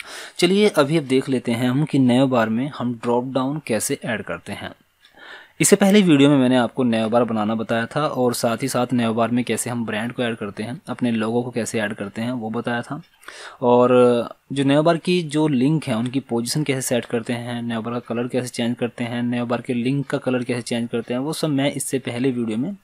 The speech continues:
डिस्कस कर चुका हूँ। यदि आपने इससे पहला वीडियो नहीं देखा है तो यार ज़रूर देखिएगा,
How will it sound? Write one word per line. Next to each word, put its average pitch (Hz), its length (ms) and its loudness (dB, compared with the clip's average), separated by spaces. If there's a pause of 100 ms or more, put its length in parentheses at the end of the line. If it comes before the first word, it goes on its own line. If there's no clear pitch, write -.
(120)
डिस्कस 143 380 0
कर - 160 -4
चुका 113 220 -8
हूँ। 143 200 -6 (400)
यदि 139 160 4
आपने 143 240 6
इससे 151 160 -4
पहला 127 240 0
वीडियो 120 260 2
नहीं 120 300 0
देखा 135 260 -2
है 131 100 -4
तो 123 120 -4
यार 123 240 2
ज़रूर 104 320 -8
देखिएगा, - 420 -16